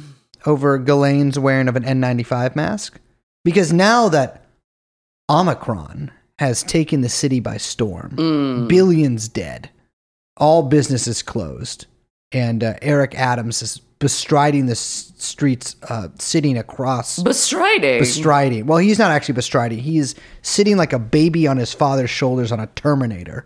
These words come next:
Speaker 2: Mm.
Speaker 1: Um,
Speaker 2: That's actually the Wall Street Bull that they've
Speaker 1: Mm-hmm.
Speaker 2: turned into a Terminator.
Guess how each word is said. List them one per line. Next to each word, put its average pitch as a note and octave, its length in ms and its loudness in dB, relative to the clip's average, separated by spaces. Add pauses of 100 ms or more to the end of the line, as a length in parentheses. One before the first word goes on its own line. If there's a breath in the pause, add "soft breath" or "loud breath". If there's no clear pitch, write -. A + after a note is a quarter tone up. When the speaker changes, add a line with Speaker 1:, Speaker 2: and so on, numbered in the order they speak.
(100)
Speaker 2:
Mm. C3+ 640 -4
Speaker 1:
Um, A#2+ 500 2
Speaker 2:
That's F3+ 220 0
actually D#3+ 500 -2
the D#3+ 100 2
Wall C#3 200 2
Street A#2 400 -6
Bull C3+ 420 0
that D3+ 180 2
they've C#3 120 4
Speaker 1:
Mm-hmm. D#3+ 100 0
Speaker 2:
turned C3+ 220 -2
into B2 380 -6
a F#2 40 -6
Terminator. A2 420 -4